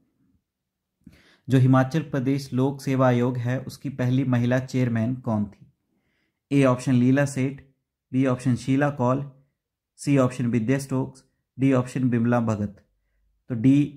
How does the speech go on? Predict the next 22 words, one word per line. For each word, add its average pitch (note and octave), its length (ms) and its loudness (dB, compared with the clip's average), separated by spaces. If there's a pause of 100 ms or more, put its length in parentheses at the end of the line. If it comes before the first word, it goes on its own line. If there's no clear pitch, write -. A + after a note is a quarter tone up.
(100)
is A#2 180 -2
the C3 180 0
correct B2 280 -4
answer। A#2+ 280 -6
बिमला B2 380 4
भगत A#2 300 0
जो A#2 140 -6
थी A#2+ 200 -8 (540)
वो C3 60 -2
हिमाचल C3 440 2
प्रदेश C#3 520 -2
लोक B2+ 240 -2
सेवा B2 260 0
आयोग A2+ 340 0
की B2+ 100 -4
पहली A2 420 -4 (300)
महिला B2 280 0
चेयरमैन G#2+ 560 -4
थी। - 160 -20 (1500)
नेक्स्ट B2+ 260 0
क्वेश्चन C3+ 300 -4
है C3+ 180 2